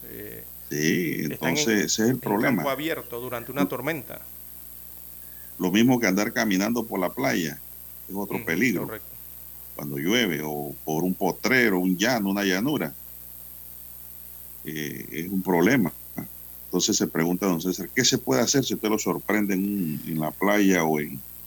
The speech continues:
Speaker 2: una llanura, un llano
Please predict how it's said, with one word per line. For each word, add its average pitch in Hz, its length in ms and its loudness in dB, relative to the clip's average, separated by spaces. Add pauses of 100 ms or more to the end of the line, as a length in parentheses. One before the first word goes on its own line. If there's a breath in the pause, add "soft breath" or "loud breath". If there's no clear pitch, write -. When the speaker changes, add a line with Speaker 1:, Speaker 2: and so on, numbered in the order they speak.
(680)
Speaker 2:
una 95 200 4
llanura, 82 920 6
un 90 160 0
llano 90 640 2